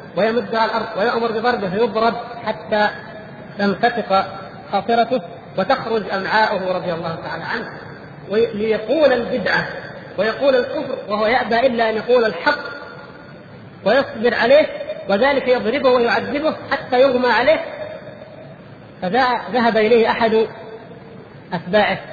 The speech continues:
قال: "الإمام أحمد كما تعلمون كل، كل أئمة الإسلام وعلماء الإسلام الكل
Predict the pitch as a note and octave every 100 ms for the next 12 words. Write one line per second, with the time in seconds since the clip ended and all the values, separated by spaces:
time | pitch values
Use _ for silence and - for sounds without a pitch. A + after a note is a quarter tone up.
0 | - - - A3 G#3+ G#3+ - - - -
1 | E3 G3+ A3+ A#3 A3+ F#3+ G3 G3 F#3+ F#3
2 | G#3+ G#3+ - F4 C#4 A#3 G#3 - C4+ G#3+
3 | A#3 G#3+ G3+ F3 - F#3 F#3 F3+ E3+ F3
4 | F3+ F#3 E3+ E3+ F#3 F3 E3